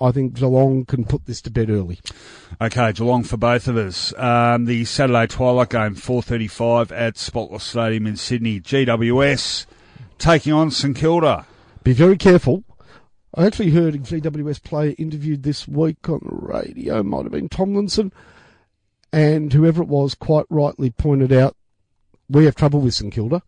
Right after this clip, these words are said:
Speaker 1: and they have trouble with St Kilda."
Speaker 2: Yeah,
Speaker 1: They
Speaker 2: they've
Speaker 1: really do.
Speaker 2: lost to 'em at Etihad, haven't they?
Speaker 1: Yeah, they
Speaker 2: Remember
Speaker 1: drew
Speaker 2: that.
Speaker 1: this year with them.
Speaker 2: Yeah.
Speaker 1: Um, they'll win G W S, but they've been up for a few weeks,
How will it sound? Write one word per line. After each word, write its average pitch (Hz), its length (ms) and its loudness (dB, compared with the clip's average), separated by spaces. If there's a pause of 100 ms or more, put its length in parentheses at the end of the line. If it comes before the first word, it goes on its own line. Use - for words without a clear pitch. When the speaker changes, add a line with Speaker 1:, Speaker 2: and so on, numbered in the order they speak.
(400)
Speaker 1:
and 143 100 -6
they 160 140 6
have 170 140 2
trouble 156 260 0
with 143 100 4
St 127 200 -4
Kilda." 147 280 2
Speaker 2:
Yeah, 147 200 0
Speaker 1:
They 143 80 6
Speaker 2:
they've 156 100 6
Speaker 1:
really 143 160 4
do. 139 60 0
Speaker 2:
lost 175 240 2
to 127 80 -2
'em 117 100 -2
at 107 80 -2
Etihad, 117 480 -2
haven't 135 220 -8
they? 170 80 0
Speaker 1:
Yeah, 196 80 2
they 180 80 4
Speaker 2:
Remember 117 100 2
Speaker 1:
drew 156 200 6
Speaker 2:
that. - 40 0
Speaker 1:
this 151 180 2
year 151 200 6
with 151 180 -2
them. 214 280 -4 (280)
Speaker 2:
Yeah. 135 220 2
Speaker 1:
Um, 135 260 0 (2250)
they'll 156 300 4
win 170 240 6
G 135 180 4
W 110 380 0
S, - 400 -6 (460)
but 131 200 2 (840)
they've 143 220 -2
been 156 220 4
up 165 140 0 (120)
for 190 180 -2
a 147 60 -2
few 165 280 -2
weeks, 139 440 -2